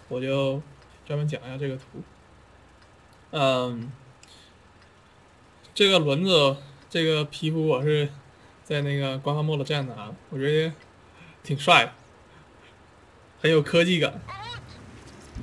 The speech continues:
嗯，这张图的话，它主要分三个部分，一个是山，一个是中间，还有一个是一线。先从山开始讲吧。山的话，一般是中坦上，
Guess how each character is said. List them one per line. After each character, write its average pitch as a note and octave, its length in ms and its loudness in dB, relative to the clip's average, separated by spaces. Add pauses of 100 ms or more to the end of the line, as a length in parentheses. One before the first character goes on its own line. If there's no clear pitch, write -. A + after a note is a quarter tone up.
(140)
嗯， C#3+ 600 -2 (1700)
这 A#3+ 120 8
张 B3 120 8
图 D#3 200 -2
的 F3 80 2
话， F#3+ 340 4 (240)
它 F#3 80 -4
主 D#3 100 0
要 D#3 120 4
分 E3+ 100 0
三 E3 160 -2
个 E3+ 60 -2
部 E3 100 -4
分， D#3 220 -10 (340)
一 D3+ 80 -6
个 E3+ 60 0
是 E3 120 -2
山， D3 420 -2 (200)
一 C#3+ 80 -4
个 D3 80 0
是 D3 80 -4
中 D3+ 220 -2
间， C#3 260 -4 (140)
还 C#3 100 0
有 C3 60 0
一 C#3+ 40 -2
个 D3+ 120 0
是 D3 100 -2
一 C#3+ 100 -2
线。 D3 220 -2 (920)
先 - 160 2
从 G3+ 120 2
山 G3+ 220 2
开 G3+ 120 2
始 F3 160 2
讲 E3 200 -4
吧。 - 100 -16 (680)
山 G#3 300 2
的 A3+ 80 4
话， F#3+ 460 4 (1120)
一 A3 80 0
般 G3 120 4
是 G#3+ 80 2
中 G#3+ 200 6
坦 D3 160 -2
上， C#3+ 220 -4